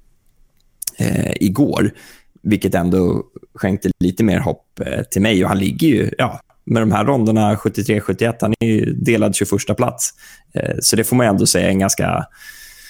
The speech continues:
ganska vettig inledning av tävlingen för någon som har missat sex raka kvalgränser. Ehm,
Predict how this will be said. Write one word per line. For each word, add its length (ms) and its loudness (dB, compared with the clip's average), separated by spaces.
ganska 500 0
vettig 680 -2
inledning 880 2
av 120 0
tävlingen 600 0
för 120 -2
någon 220 2
som 200 -2
har 140 -2
missat 420 0
sex 320 -2
raka 340 -2
kvalgränser. 880 0
Ehm, 380 -10